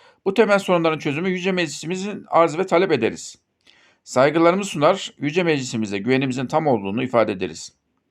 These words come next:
Çözümlerin paydaşlar ile görüşülerek ortak akıl ve sonuçlandırılması, çalışma hayatının daha iyi şekillendirileceğini, uygulamaların daha sağlıklı olacağını, yeni mağduriyetlerin önüne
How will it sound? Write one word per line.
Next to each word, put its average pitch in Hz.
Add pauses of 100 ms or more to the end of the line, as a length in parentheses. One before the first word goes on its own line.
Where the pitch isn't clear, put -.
(400)
Çözümlerin 156
paydaşlar 196
ile 190
görüşülerek 180
ortak 165
akıl 165
ve 160
sonuçlandırılması, 135 (300)
çalışma 165
hayatının 170
daha 175
iyi 170
şekillendirileceğini, 107 (320)
uygulamaların 175
daha 175
sağlıklı 135
olacağını, 104
yeni 165
mağduriyetlerin 151
önüne 165